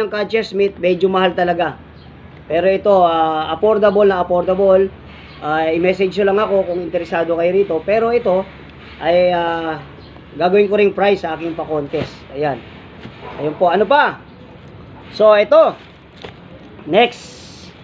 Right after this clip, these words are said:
Ito muna. Ito po ay softball bat. Ha?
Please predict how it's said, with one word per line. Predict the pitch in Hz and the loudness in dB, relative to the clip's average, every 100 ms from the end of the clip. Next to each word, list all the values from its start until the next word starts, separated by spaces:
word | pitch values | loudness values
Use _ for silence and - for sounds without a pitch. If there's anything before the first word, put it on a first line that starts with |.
| - - - - - | -20 -20 -20 -20 -8
Ito | 156 | -2
muna. | 214 233 262 190 - - - - - - - - - - | 0 4 2 2 -4 -20 -20 -20 -20 -20 -20 -20 -12 0
Ito | 285 320 | 2 4
po | 269 320 | 4 4
ay | 254 247 | 4 0
softball | - 262 262 208 254 247 175 | 0 -2 0 2 2 2 0
bat. | 196 202 - - - - - - - | 2 2 0 -20 -20 -20 -20 -20 -4
Ha? | 170 214 208 185 | 0 2 0 -10